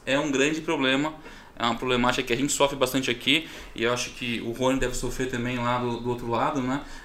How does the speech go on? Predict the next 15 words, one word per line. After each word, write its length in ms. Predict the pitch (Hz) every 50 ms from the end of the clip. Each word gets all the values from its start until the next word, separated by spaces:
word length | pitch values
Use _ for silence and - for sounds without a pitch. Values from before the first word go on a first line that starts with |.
| -
É, 180 | 113 117 117 117
a 220 | 117 117 87 113
questão 340 | - 131 127 123 - 127 127
de 100 | 123 120
formar 440 | 117 - - 131 120 117 123 135 143
uma 200 | 147 143 139 127
equipe. 480 | 123 - - - 143 147 - - - - - - - - - -
É, 440 | - 123 123 127 123 123 123 123 123 123
eu 40 |
queria 180 | 120 - 190 196
ouvir 100 | 190 202
um 40 | 202
pouquinho 260 | 202 202 - 214 202
de 60 | 208
vocês. 500 | 196 202 190 - 160 139 123 120 - -